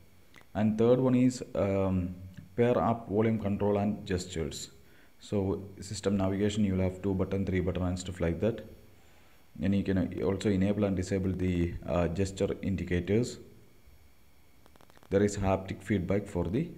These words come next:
back thing. And you will have, uh, the, um, the gesture customization option like, uh, enable or disable quick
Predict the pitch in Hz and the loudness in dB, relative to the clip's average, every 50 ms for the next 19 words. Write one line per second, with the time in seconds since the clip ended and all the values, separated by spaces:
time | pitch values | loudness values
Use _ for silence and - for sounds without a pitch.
0 | - - 82 82 85 85 85 - - - 71 67 - - - - - - - - | -8 -2 0 2 2 0 0 -4 -8 -8 -8 -8 -8 -10 -14 -18 -20 -20 -20 -20
1 | - - - - - - - - - - - - 113 98 95 95 98 95 92 92 | -20 -20 -20 -20 -20 -20 -20 -20 -12 -6 -4 -2 0 2 2 2 4 2 2 2
2 | 95 95 101 190 - - - 50 50 - - - - 90 87 95 92 90 90 87 | 2 2 0 0 -4 -8 -8 -8 -6 -6 -6 -6 -6 -4 -2 0 0 0 0 0
3 | 80 - 90 - - 80 80 82 82 80 80 82 80 82 - - - - - - | -2 -2 -4 -2 0 2 2 2 2 2 0 -2 -4 -4 -8 -12 -18 -20 -20 -16
4 | - - 101 98 85 104 101 98 - - 113 - - 107 95 - 101 98 98 95 | -8 -4 -4 0 2 2 0 2 0 -2 -2 0 0 -2 -2 0 0 0 2 2
5 | - 104 95 - - 95 92 95 - - 101 92 92 90 87 87 - 92 90 85 | 0 0 -2 0 0 0 0 0 0 0 2 4 4 4 2 0 0 2 2 2
6 | 82 85 - - - - - - - 98 98 101 104 101 104 101 98 98 90 76 | 2 0 -4 -10 -18 -18 -18 -6 -2 0 2 2 2 2 2 2 2 2 2 2
7 | 98 95 - 101 95 90 98 95 90 92 - 104 98 | 0 -2 0 0 0 0 0 0 0 -2 -2 -4 -4